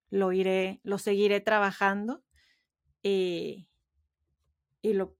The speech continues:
lograré fusionar y balancear. Es una palabra que no, no creo que se pueda, pero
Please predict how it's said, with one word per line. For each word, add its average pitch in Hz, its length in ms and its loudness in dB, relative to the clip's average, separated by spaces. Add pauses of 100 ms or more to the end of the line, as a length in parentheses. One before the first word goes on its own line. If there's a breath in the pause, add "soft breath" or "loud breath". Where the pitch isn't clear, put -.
lograré 185 840 -4 (1200)
fusionar 185 800 -2
y - 460 -10 (200)
balancear. 185 640 -4
Es 196 80 -10
una 202 140 -6
palabra 180 340 -6
que 180 120 -10
no, 180 420 -10 (680 loud breath)
no 202 340 -2
creo 220 260 4
que 220 360 2
se 208 180 -4
pueda, 208 420 0
pero 170 360 -4